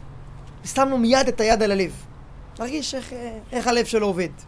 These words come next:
אז הוא אמר אחר כך לחסידים, "תדעו לכם, בזכות ספר התניא, החיים שלי ניצלו." אז הוא סיפר להם את הסיפור הזה.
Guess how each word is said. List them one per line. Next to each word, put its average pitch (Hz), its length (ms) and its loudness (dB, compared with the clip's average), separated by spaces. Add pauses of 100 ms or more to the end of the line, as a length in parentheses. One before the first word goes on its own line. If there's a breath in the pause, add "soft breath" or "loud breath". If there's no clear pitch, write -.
(960 loud breath)
אז 208 140 0
הוא 214 100 4
אמר 220 180 6
אחר 202 160 -2
כך 220 140 -4
לחסידים, 202 540 -4
"תדעו 208 220 -4
לכם, 220 380 2 (560 loud breath)
בזכות 208 480 -4
ספר 262 400 4
התניא, 233 440 6 (460)
החיים 233 320 4
שלי 247 220 2
ניצלו." 220 400 0 (600)
אז 220 120 0
הוא 226 60 -4
סיפר 240 220 -2
להם 240 120 2
את 214 40 0
הסיפור 185 380 -2
הזה. 175 180 -4